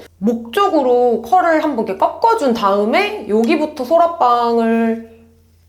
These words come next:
이렇게 넣어주면은 조금 더 예쁜 물결이 되거든요.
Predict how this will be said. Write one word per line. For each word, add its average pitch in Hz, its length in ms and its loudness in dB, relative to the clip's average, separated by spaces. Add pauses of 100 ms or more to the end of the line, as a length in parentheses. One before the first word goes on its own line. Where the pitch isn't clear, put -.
(380)
이렇게 - 340 -8
넣어주면은 202 1040 -4
조금 - 360 -6
더 262 100 2
예쁜 185 320 0
물결이 180 400 -4
되거든요. 151 500 -8